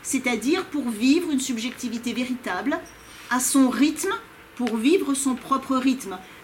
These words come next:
puisque la lenteur n'est pas un temps quantifiable, capitalisable.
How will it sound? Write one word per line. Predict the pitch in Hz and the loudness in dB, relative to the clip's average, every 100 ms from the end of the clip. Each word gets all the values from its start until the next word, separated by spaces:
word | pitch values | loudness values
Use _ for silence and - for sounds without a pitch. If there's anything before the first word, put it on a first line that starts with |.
| - | -4
puisque | - 277 - | 2 2 2
la | 294 247 | 0 0
lenteur | 240 247 277 277 254 | 0 -2 -2 0 0
n'est | 240 | 0
pas | - 277 277 | 0 0 0
un | 254 | -2
temps | 247 269 262 254 - - - - | -2 0 0 -2 -12 -20 -8 -2
quantifiable, | 254 - 254 - 247 247 277 269 | 0 0 -4 -4 -2 -2 -2 -2
capitalisable. | 226 240 233 208 214 196 220 269 | -4 -4 -4 -4 -4 -4 -2 0